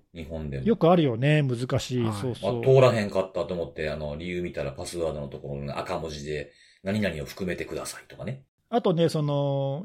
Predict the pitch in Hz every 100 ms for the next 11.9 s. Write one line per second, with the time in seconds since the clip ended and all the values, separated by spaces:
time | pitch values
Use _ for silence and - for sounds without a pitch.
0 | 196 180 214 233 - 240 214 226 226 208
1 | 170 143 127 160 165 143 127 117 - _
2 | _ - 139 127 123 117 165 160 160 -
3 | 254 262 - 247 262 277 277 254 160 143
4 | 127 - 180 208 - 220 202 214 185 190
5 | 139 165 190 - 185 175 185 180 185 -
6 | 170 165 - 170 170 165 _ 175 165 165
7 | 160 165 - 285 254 135 117 110 - -
8 | _ - 180 175 190 254 277 214 151 135
9 | 127 120 - _ _ _ _ 160 226 240
10 | 160 151 - 143 123 127 113 110 127 117
11 | 139 123 - - 120 117 156 127 104